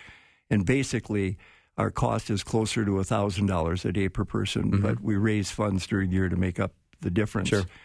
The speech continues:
Speaker 1: And so the six hundred a day is really to pay for the twenty-four hour nursing care.
Speaker 2: Mm-hmm.
Speaker 1: If you do the math on it, it's about twenty-five dollars an hour to have a,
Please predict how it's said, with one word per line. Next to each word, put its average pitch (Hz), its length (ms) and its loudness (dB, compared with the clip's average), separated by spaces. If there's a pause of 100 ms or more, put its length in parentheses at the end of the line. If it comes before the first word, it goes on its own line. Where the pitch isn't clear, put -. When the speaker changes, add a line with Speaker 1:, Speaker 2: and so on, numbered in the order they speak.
(360)
Speaker 1:
And 113 200 2
so 113 220 0
the 110 120 -2
six - 260 -2
hundred 120 260 2
a 101 60 0
day 101 300 2
is 98 280 0
really 110 240 2
to 90 100 0
pay 110 240 0
for 98 220 -2
the 92 140 0
twenty-four - 540 -2
hour 104 220 0
nursing 95 480 0
care. - 380 -4 (120)
Speaker 2:
Mm-hmm. 95 260 -2
Speaker 1:
If - 200 -6
you 110 80 4
do 107 200 2
the 92 100 0
math 104 320 0
on 104 160 -2
it, 98 120 0
it's 98 140 -4
about 101 240 0
twenty-five 110 540 0
dollars 101 400 0
an 98 100 2
hour 101 420 -2
to 104 120 -2
have 95 240 0
a, 104 240 -2